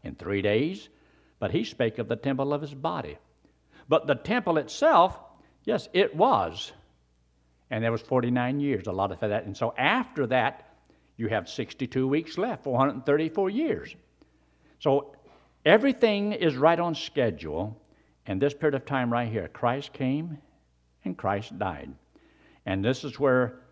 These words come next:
the seventieth week of Daniel is, and then there's the kingdom. See, there's no church age in here. When you study the Old Testament, you do not see,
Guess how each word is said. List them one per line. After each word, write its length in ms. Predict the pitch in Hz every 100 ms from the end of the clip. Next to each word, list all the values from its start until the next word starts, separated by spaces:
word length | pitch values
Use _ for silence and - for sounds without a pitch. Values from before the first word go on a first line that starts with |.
| _ _
the 100 | 107
seventieth 640 | - - 120 123 127 156
week 280 | 107 110 110
of 120 | 151
Daniel 380 | 147 180 175 98
is, 240 | 82 87 -
and 160 | 107
then 140 | 104 101
there's 220 | 98 104
the 120 | 139
kingdom. 340 | - 170 131
See, 120 | - 165
there's 200 | 165 175
no 140 | 220
church 420 | 214 - 220 214 -
age 300 | 156 160 147
in 120 | 156
here. 300 | 120 80 - _ _ _ _ _ - -
When 240 | 139 143
you 100 | 185
study 380 | 220 - 196 185
the 160 | 156 160
Old 200 | 160 151
Testament, 540 | 160 165 - 127 120
you 160 | 123 160
do 140 | 147
not 260 | 143 139 -
see, 560 | - 185 165 107 98